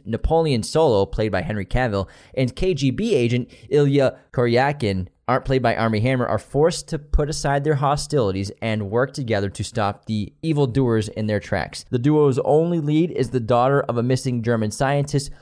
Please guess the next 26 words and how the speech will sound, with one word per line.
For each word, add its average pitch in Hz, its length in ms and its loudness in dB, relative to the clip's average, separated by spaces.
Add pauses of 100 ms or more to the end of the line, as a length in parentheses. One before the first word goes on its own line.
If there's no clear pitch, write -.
(160)
whom 247 240 2
they 233 120 2
must 175 340 -4
find 160 260 0
soon 143 360 -2
to - 100 -8
prevent 113 360 -2 (100)
a 120 100 0
global 107 360 -2
catastrophe. - 640 -4 (560)
The - 60 -4
Man 170 140 4
from 170 140 -2
uncle 156 320 0
is 107 240 -2
sexy, 156 720 -2 (400)
hilarious, 123 680 0 (280)
and 110 160 -4 (120)
action-packed. 110 960 -4 (880)
Again, 120 200 -2
this 104 160 -4
is 113 60 -6
basically 123 360 -2
Guy 117 200 -4
Ritchie's 123 280 -6
version 110 420 -2